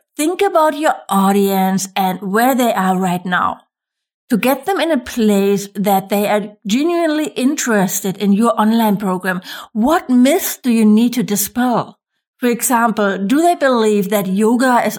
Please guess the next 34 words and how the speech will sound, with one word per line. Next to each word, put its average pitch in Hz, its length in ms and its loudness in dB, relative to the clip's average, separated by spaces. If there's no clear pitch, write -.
only 214 380 2
for 208 180 -2
flexible 202 600 -2
people 208 580 -4
or 196 160 2
that 214 180 -2
they 214 120 0
are 208 60 0
too 208 280 -4
old? 269 480 0
So 240 80 2
you 311 140 2
could 403 220 0
address 233 600 -2
these 214 320 0
myths 196 520 -2
in 254 140 2
your 247 140 2
content, 190 680 -2
for - 140 -4
example, 190 560 -2
by 185 160 0
writing 185 460 -2
a 240 40 0
blog, 349 300 0
ten 381 320 -2
yoga 269 280 2
poses 226 480 0
for 220 140 -6
people 240 400 -2
who 202 160 -2
are 190 140 0
not 214 320 0
flexible, 202 600 -6